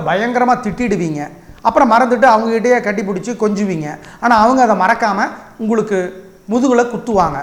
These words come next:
துரோகம் பண்ணுவாங்க. எப்படி தப்பிக்கிறது? கோயில்ல, வீட்டுல எரியிற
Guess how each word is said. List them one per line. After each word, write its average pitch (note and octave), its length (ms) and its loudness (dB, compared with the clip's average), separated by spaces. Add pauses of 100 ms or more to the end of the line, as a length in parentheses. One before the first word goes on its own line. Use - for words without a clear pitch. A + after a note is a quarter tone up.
(100)
துரோகம் G#3+ 340 6
பண்ணுவாங்க. D#3 420 -4 (360)
எப்படி A#3+ 260 2
தப்பிக்கிறது? F#3 600 -2 (340)
கோயில்ல, F3 400 0 (180)
வீட்டுல G3 360 -4 (160)
எரியிற F#3 340 -2